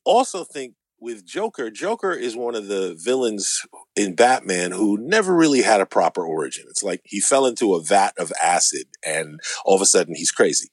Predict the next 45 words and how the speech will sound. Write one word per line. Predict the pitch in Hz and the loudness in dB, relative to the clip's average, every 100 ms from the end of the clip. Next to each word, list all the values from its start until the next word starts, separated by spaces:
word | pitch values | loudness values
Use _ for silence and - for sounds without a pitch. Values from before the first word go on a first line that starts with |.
| _ | _
you | - | -6
know? | 80 80 - - - - - | -4 -4 -6 -12 -12 -10 2
But | 135 123 - _ _ _ | 4 4 0 _ _ _
now | 110 226 240 202 156 131 - _ _ _ _ | 0 2 2 0 -4 -8 -16 _ _ _ _
what | - 131 160 - 110 110 _ - | -14 -6 -6 -8 -20 _ _ -4
I | 139 | -2
feel | - - 220 208 | -2 -6 -2 -2
he | 165 | -2
was | 131 - | -8 -10
trying | - 135 147 147 | -6 -6 -6 -8
to | |
do, | 123 107 - - - _ _ - | -8 -8 -8 -10 -20 _ _ -12
and, | 104 101 98 101 | -8 -6 -8 -10
and | 95 104 | -6 -2
as | 117 143 | 0 0
I | 135 - | -2 0
watched | 110 113 - - | 2 2 2 -2
this | 117 - | -2 0
film, | 123 92 | 0 0
as | 78 80 | -4 -6
I'm | 85 | -4
sitting | - 117 107 | 0 2 2
there, | 85 | 2
and | 85 | 4
I | 131 | 4
didn't | 160 123 | 2 2
go | 120 | 2
like | 101 90 | 2 -2
you, | 101 82 | -4 -4
I | |
didn't | 113 | -4
go | 117 | -4
to | 104 | -6
the | 90 - | -8 -10
big | 92 | -10
theater | - 98 87 | -8 -6 -6
with | 80 | -6
a | 73 | -8
whole | 78 | -10
bunch | 82 - | -12 -14
of | |
people. | - 80 78 | -14 -10 -4
I | |
went | 90 98 87 | 0 0 -2
to, | 82 | -8